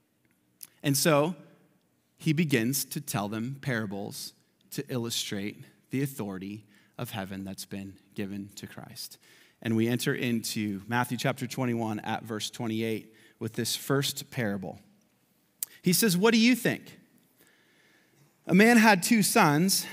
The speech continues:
and he went to the first and said, 'Son, go and work in the vineyard today.'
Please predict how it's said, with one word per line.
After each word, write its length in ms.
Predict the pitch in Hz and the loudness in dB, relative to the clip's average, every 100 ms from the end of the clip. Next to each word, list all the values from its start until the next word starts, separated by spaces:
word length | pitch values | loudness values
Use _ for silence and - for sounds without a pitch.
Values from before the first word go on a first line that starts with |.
| - | 0
and 120 | 180 | 4
he 80 | 185 | 6
went 240 | 190 226 - | 6 4 2
to 80 | |
the 100 | 202 | 0
first 420 | 175 220 214 208 175 | 2 2 2 2 0
and 120 | 165 | 0
said, 320 | 185 160 151 | 4 4 4
'Son, 580 | - 220 160 160 190 202 - - _ - - _ _ - | 4 4 4 4 0 -6 -12 -20 _ -14 -14 _ _ 2
go 240 | 135 233 226 | 8 8 8
and 120 | 202 | 8
work 260 | 220 226 | 6 6
in 100 | 226 | 6
the 80 | 196 | 4
vineyard 420 | 165 208 214 180 | 6 6 6 4
today.' 400 | 139 127 104 87 | 4 2 0 -2